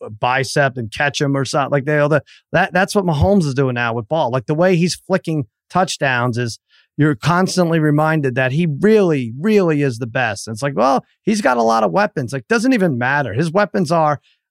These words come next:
how many are on my team? Uh, ten plus me? How many are on defense? Eleven? Okay. I don't care what name is on the back of the, the, give me Jody Fortson,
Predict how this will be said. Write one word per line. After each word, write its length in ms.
how 140
many 200
are 80
on 120
my 160
team? 400
Uh, 140
ten 240
plus 320
me? 380
How 120
many 180
are 120
on 100
defense? 360
Eleven? 460
Okay. 360
I 80
don't 240
care 160
what 220
name 340
is 100
on 140
the 80
back 320
of 60
the, 260
the, 360
give 140
me 100
Jody 380
Fortson, 720